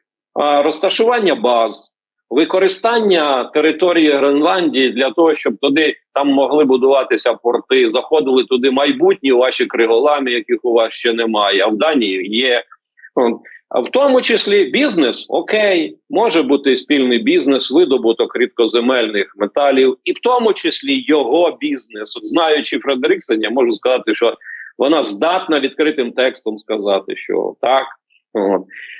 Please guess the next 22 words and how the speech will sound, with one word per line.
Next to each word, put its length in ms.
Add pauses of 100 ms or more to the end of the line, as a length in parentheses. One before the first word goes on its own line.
(200)
Е, 600
звідси 500
не 120
випадково 960
оті 360
офіційні 760
роз'яснення 880
уряду 800
Данії. 460
Всі 180
там 140
говорять, 560 (280)
на 160
що 280
вона 200
абсолютно 540
чітко 340
відповідає. 800 (160)
"Ми 220
домовилися 720
з 40
президентом 760